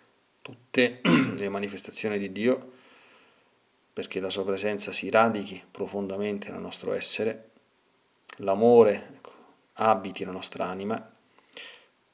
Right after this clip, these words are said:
e Lui possa essere l'unica ragione, l'origine e la causa,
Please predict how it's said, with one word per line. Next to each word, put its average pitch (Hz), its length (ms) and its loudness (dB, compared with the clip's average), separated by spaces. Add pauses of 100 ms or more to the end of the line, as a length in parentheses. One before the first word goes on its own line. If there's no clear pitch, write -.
(200)
e 117 120 4
Lui 101 240 0
possa 98 280 -6
essere 92 520 -8 (460)
l'unica 107 440 2
ragione, 95 440 -6
l'origine 101 680 -8 (880)
e 92 400 -14 (300)
la 87 140 -14
causa, 95 680 -4